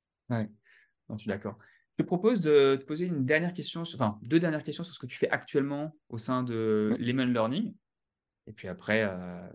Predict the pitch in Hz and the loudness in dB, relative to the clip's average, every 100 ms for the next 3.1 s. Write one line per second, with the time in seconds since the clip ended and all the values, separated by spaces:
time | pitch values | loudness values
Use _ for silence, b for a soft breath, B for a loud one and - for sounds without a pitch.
0 | - 107 - 101 101 101 - 107 87 - | -18 -20 -14 -10 -8 -6 0 0 0 -4
1 | 107 127 175 202 - b b b b - | -6 0 0 -2 -10 b b b b -12
2 | - 123 123 120 120 113 113 131 139 170 | 0 2 4 0 -2 -4 -2 0 6 4
3 | 180 | 4